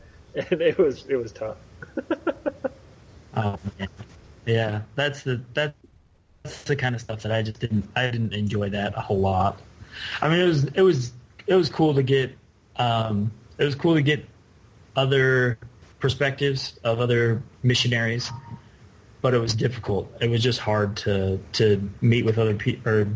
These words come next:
Speaker 2: you know, meet with other missionaries, try to see what's going on with the work in an area that you have no idea what's going on.
Speaker 1: Yep.
Speaker 2: Trying to find lunches,
Speaker 1: Yeah.
Speaker 2: man, that was,
Speaker 1: <laughs>
Speaker 2: you know, I was a,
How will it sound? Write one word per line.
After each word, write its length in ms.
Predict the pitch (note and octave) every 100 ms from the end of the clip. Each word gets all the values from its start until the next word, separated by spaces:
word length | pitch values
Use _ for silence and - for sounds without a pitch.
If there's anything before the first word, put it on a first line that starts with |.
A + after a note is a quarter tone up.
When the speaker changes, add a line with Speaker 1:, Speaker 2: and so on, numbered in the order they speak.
| - - - -
Speaker 2:
you 120 | A2
know, 120 | F#2+
meet 220 | G#2 B2
with 180 | A#2+ A#2+
other 580 | A#2+ A2+ A2 G#2+ G#2 G#2
missionaries, 640 | A#2+ A2 - A2 G#2+ G#2 -
try 180 | A#2+
to 160 | A2+ G#2+
see 280 | - - B2
what's 220 | A2+ G#2+
going 280 | - A2+ A2
on 260 | G#2+ G#2+ G#2+
with 140 | G#2+
the 100 | -
work 480 | G2 G2 G2+ G2 -
in 320 | - G#2+ G2
an 100 | G2 G2
area 400 | A2 A2+ A2+ G#2
that 160 | G#2
you 100 | G#2
have 160 | G#2+ G2
no 200 | G#2+ G#2+
idea 240 | G2+ G#2
what's 140 | G2 -
going 240 | F#2+ F#2+
on. 260 | G2+ G2 F#2+ - - -
Speaker 1:
Yep. 120 | E3 -
Speaker 2:
Trying 180 | D3
to 60 | C3
find 340 | C3 A#2+ G#2+
lunches, 640 | A2 C3+ C#3+ F#3 E3+ E3+ - _ _ _ _ _
Speaker 1:
Yeah. 160 | C3+ C3
Speaker 2:
man, 320 | C3 F#2+ G#2+ - - - E3
that 140 | C3+ D3
was, 340 | A#2 A2 - - - - - -
Speaker 1:
<laughs> 480 | - D#4 - - -
Speaker 2:
you 100 | A2+
know, 260 | A2 G#2+ A2 - - - - - - - -
I 60 | F3
was 140 | C#3+
a, 140 | C3+